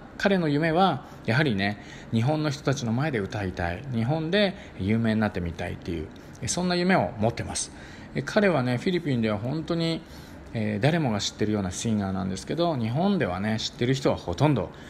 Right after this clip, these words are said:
いないんですね。えー、ちなみにFacebookのフォロワー、えー、八十万人超えっていうのは、日本でどういう人なんだろうと思ってちょっと調べてみました。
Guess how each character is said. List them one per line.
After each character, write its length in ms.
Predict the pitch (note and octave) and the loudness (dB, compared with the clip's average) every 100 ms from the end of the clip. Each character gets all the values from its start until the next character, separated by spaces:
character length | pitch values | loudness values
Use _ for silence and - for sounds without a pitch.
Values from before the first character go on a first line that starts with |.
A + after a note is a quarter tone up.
| - - | -8 0
い 60 | |
な 100 | G2+ | 2
い 60 | G2 | 2
ん 40 | |
で 80 | D#2+ | -2
す 100 | - | -2
ね。 260 | A#2+ E3+ - - - - - - - | 0 0 -2 -14 -16 -14 -14 -10 -4
え 60 | |
ー、 20 | A2+ | -2
ち 160 | - | 2
な 80 | G3+ | 4
み 120 | G#3+ | 4
に 140 | G#3+ G#3 | 4 4
Facebook 560 | G3 G#3+ A3+ A#3+ A3 | 2 2 2 0 2
の 80 | D#3 | 0
フ 140 | C3+ | 2
ォ 20 | B2+ | 4
ロ 200 | C3 B2+ | 4 6
ワ 340 | C3 B2+ B2+ A2 | 6 4 2 -2
ー、 20 | |
え 420 | G#2+ G2+ G2+ G2+ | 0 0 0 -2
ー、 40 | F#2+ | -4
八 300 | F#2 - C3+ | -4 0 2
十 260 | C#3+ D3 | 2 2
万 300 | C#3+ D3 D3 | 2 2 2
人 240 | D3 C#3+ C3 | 2 2 4
超 160 | C3 | 4
え 40 | C3 | 4
っ 20 | |
て 180 | C3 A2 | 2 -2
い 40 | |
う 20 | |
の 120 | F2 F#2 | 0 4
は、 320 | A2+ G2 E2+ - - - - - | 4 2 -2 -14 -16 -16 -14 0
日 120 | D3 | 2
本 340 | D#3+ A3 A3 F3 | 4 4 4 4
で 100 | A#2+ | 2
ど 300 | A2 A2+ D#3+ | 4 2 4
う 60 | G#3 | 4
い 80 | |
う 20 | G#3+ | 4
人 160 | A#3 | 4
な 120 | G#3+ | 4
ん 40 | E3 | 6
だ 80 | B2+ | 4
ろ 100 | A2+ | 4
う 40 | |
と 80 | G#2+ | 2
思 80 | G#2 | 0
っ 40 | |
て 100 | G#2+ | 2
ち 80 | - | 0
ょ 20 | |
っ 20 | |
と 80 | G2 | 0
調 260 | - G#2+ E3+ | 0 6 6
べ 100 | E3 | 6
て 140 | - | 0
み 120 | E2+ E2 | -2 -2
ま 160 | E2 | 0
し 120 | E2 | 0
た。 120 | - | -2